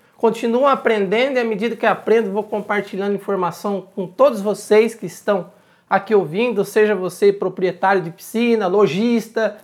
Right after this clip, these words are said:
tratador de piscina, piscineiro, você que é envolvido de alguma forma com uma piscina. "Ah, eu gosto só de nadar. Eu gosto de piscina pra me recrear." Então esse assunto é pra você também,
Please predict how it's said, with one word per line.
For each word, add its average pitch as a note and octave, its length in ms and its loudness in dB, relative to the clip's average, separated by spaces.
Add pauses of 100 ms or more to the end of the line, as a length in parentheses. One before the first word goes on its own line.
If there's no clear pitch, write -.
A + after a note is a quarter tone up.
(200)
tratador A3 480 4
de - 60 -6
piscina, A3+ 400 -2
piscineiro, A3 640 2
você A#3+ 260 0
que B3+ 140 -6
é - 20 -2
envolvido A#3+ 560 2
de G#3+ 80 0
alguma B3 360 2
forma B3+ 420 6
com A3+ 120 -2
uma A3 80 2
piscina. A#3 420 0
"Ah, A#3 60 6
eu B3+ 80 4
gosto B3+ 260 4
só C4 120 4
de A#3+ 120 0
nadar. F3+ 680 2 (540)
Eu C#4+ 100 -2
gosto A3+ 220 4
de A#3+ 60 -2
piscina B3 360 -4
pra B3 160 -2
me B3 140 2
recrear." A#3 640 4
Então F#3 200 0
esse D#4 160 0
assunto D#4 320 0
é D#4+ 40 0
pra D#4 180 -2
você C#4+ 400 0
também, A3+ 640 -2